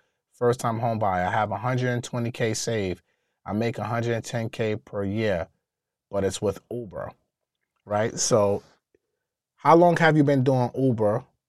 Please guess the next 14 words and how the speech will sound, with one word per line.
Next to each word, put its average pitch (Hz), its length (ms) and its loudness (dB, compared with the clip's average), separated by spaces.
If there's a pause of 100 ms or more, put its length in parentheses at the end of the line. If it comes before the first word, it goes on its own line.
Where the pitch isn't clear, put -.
(200)
Daddy? 110 340 4
Is 107 160 0
number 101 240 -2
one. 107 460 -2 (380)
Um, 104 200 -2
if 107 140 -6
you 120 80 0
have 131 200 4
a 113 60 -2
two-year 147 580 2
history 127 520 0
of 98 180 0
that, 101 280 0 (340)
remember, 107 500 -2